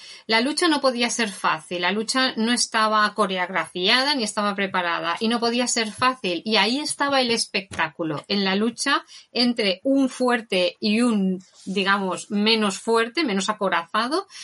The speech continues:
pero uno es más ligero y el otro le cuesta más moverse. O sea, uno tiene la fuerza y el otro la ligereza. Y ahí estaba el agotar al otro, al adversario, o, porque, por ejemplo, cuando yo, que voy, yo, yo no participo en recreación, pero las veo, ¿no?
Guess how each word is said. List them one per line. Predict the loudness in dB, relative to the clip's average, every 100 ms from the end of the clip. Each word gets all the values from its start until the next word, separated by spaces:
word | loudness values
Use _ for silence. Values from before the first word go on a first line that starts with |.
| -4
pero | 0 4 4
uno | 4 2 -2
es | -4
más | -2 -2
ligero | 0 2 2 2 0
y | 0
el | 0
otro | 0 0
le | -2
cuesta | -2 -2 -4
más | -2 -2
moverse. | 0 0 0
O |
sea, | 0 0
uno | 0
tiene | 0 0
la | 0
fuerza | 0 -2 0 2
y |
el | 2
otro | 0
la | 0
ligereza. | 0 -2 -2 -2 -2 0
Y |
ahí | 0 0
estaba | -2 0 2 2 0 -8 -20 -12 0
el | 0 2
agotar | 0 2 0 2 4
al | 4 4
otro, | 0 0 0
al | 2
adversario, | 0 0 0 0 2 4 4 4 2
o, | 0 2 2 0 -4 -4
porque, | -2 0
por | 0
ejemplo, | 0 0 0
cuando | 0 2 4 4 2 -2
yo, | 0 0 0
que | 0
voy, | 0 0 -6 -8
yo, | -6 -4
yo | 0
no | 0 0
participo | -2 -4 -10 -10
en | -10
recreación, | -10 -6 -4 -2 -4
pero | -4 -4
las | -4 -6
veo, | -8 -6
¿no? | -6